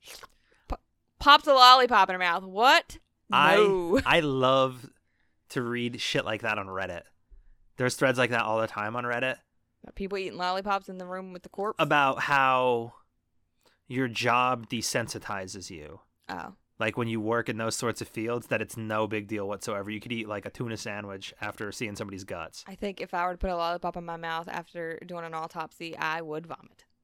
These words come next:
Speaker 2: Maybe.
Speaker 1: To make me salivate too much, and it would all come back.
Speaker 2: But I think if you've done a thousand autopsies,
Speaker 1: Oh,
Speaker 2: might,
Speaker 1: probably,
Speaker 2: might
Speaker 1: yeah.
Speaker 2: be different. But they weren't the autopsy people. They were just the cops.
Speaker 1: Like, the first time that I changed a feeding tube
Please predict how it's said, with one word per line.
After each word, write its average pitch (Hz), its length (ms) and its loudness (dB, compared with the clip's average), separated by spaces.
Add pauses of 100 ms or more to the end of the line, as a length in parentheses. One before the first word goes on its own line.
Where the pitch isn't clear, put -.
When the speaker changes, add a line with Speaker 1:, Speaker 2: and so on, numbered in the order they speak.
(260)
Speaker 2:
Maybe. 107 300 -4 (140)
Speaker 1:
To 185 80 -20
make 180 200 -8
me 180 80 -6
salivate 180 540 -4
too 190 120 -12
much, - 440 -6
and 160 260 -12
it 165 140 -12
would - 100 -18
all 214 240 0
come 254 140 -4
back. - 320 -6
Speaker 2:
But 120 100 0
I 110 80 0
think 135 240 -2
if 127 140 -8
you've 113 180 -6
done 107 340 -4
a 104 80 -8
thousand 117 600 -2
autopsies, 160 880 -2 (540)
Speaker 1:
Oh, 294 60 -2
Speaker 2:
might, 240 80 -2
Speaker 1:
probably, 175 460 0
Speaker 2:
might 117 120 -2
Speaker 1:
yeah. 180 100 -2
Speaker 2:
be 107 60 -4
different. 90 380 -12 (200)
But 160 100 4
they 185 120 8
weren't 185 220 6
the 151 100 6
autopsy 131 460 6
people. 113 220 -4
They 127 100 2
were 165 80 4
just 131 200 -4
the 120 60 -10
cops. 101 480 -4 (680)
Speaker 1:
Like, 202 240 -6
the 220 100 2
first 214 320 -4
time 196 300 0
that 185 140 -2
I 180 140 0
changed 185 300 -8
a 180 60 -8
feeding 180 360 -8
tube 214 320 -4